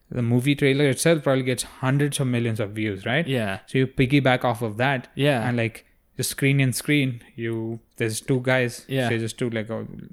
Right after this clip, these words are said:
Speaker 1: you know, a white guy and a white chick sit there, and they watch the trailer, and they're like,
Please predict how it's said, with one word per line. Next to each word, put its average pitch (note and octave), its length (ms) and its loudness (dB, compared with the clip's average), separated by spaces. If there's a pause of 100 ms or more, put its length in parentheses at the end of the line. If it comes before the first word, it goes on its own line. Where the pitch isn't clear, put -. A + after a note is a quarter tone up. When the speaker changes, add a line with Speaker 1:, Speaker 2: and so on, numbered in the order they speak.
(140)
Speaker 1:
you C3 80 -6
know, C3+ 240 -4
a A#2+ 80 -8
white A#2 260 0
guy A#2+ 120 0
and A2+ 80 -2
a A2+ 40 -4
white A2 220 -4
chick B2 220 -4 (240)
sit C#3+ 240 2
there, B2 180 0 (160)
and A#2+ 140 -2
they B2 80 0
watch B2+ 260 0
the C3 80 -2
trailer, A#2+ 300 0
and A#2 80 0
they're B2 140 0
like, A#2 120 -10